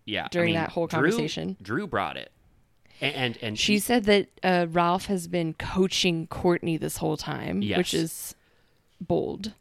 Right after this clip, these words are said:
Speaker 1: Yep. And then, um, Courtney tries to say, "I never spoke on your son." And then Andy specifically says, which I love when he does it,
Speaker 2: Yeah.
Speaker 1: like,
Speaker 2: He's
Speaker 1: truth
Speaker 2: like,
Speaker 1: teller.
Speaker 2: "You
Speaker 1: He goes,
Speaker 2: did."
Speaker 1: "Yes, you did."
Speaker 2: Yeah.
Speaker 1: And then Drew just gives it to her.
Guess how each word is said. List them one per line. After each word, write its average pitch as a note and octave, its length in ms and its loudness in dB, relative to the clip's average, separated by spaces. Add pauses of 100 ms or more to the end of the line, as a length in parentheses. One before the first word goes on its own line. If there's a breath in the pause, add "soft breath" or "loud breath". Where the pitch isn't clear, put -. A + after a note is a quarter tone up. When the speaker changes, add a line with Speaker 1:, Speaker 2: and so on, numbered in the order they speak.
Speaker 1:
Yep. D3+ 340 0
And C#3 160 -2
then, B2+ 220 -2
um, A2 320 -8 (140)
Courtney D3 240 -4
tries C3+ 200 -6
to A#2 60 -12
say, A2+ 140 -6
"I G#2+ 100 -6
never G#2+ 320 -4
spoke B2 300 -6
on C#3 80 -4
your D3 80 -4
son." G2+ 460 -6
And A2 100 -6
then G#2+ 140 -8
Andy G#2 260 -6
specifically C#3 640 -6
says, G2+ 340 0
which F#2+ 220 -6
I F2 60 -6
love F#2+ 180 -2
when A2 80 0
he A#2 60 0
does G2+ 220 0
it, A2 140 0
Speaker 2:
Yeah. F3 220 0
Speaker 1:
like, - 280 -8 (100)
Speaker 2:
He's - 180 -10
Speaker 1:
truth B2 120 2
Speaker 2:
like, - 40 -14
Speaker 1:
teller. A#2 220 4
Speaker 2:
"You F#3 140 8
Speaker 1:
He F3+ 40 4 (100)
goes, - 20 2
Speaker 2:
did." E3 500 4
Speaker 1:
"Yes, G#2+ 260 -2
you C#3 60 0
did." G2 280 -2
Speaker 2:
Yeah. E3 160 0 (100)
Speaker 1:
And G2 120 -6
then G#2 100 -2
Drew G#2+ 200 -2
just A#2+ 180 -12
gives A2+ 180 -4
it C#3 100 -8
to G2+ 120 -4
her. F#2+ 160 -4